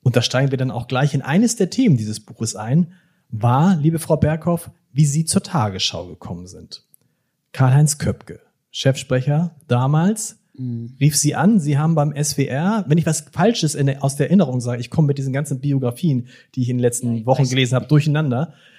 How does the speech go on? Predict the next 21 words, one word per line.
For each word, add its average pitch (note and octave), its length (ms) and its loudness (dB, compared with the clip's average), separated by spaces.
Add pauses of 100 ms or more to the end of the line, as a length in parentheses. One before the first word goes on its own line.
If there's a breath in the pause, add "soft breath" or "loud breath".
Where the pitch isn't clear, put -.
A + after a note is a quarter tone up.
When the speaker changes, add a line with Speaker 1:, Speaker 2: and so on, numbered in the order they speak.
(120)
Speaker 1:
ähm, C3+ 480 2
äh, C3 280 -2 (1500)
S D3+ 200 4
W C#3 80 4
R C3 160 0
gearbeitet F#3 600 -2 (380 soft breath)
und D3 160 4
Anruf, F3+ 560 2
äh, C3 380 0
der B2+ 120 -6
Herr C3+ 100 -4
Köpke C3 320 -6
von B2 180 -8
der C3 120 -6
Tagesschau. F#2 640 -12 (680)
Und C3 180 4
dann D#3 420 2
haben B2+ 140 0
sie B2+ 100 -4
miteinander B2+ 420 -2
gesprochen - 680 -2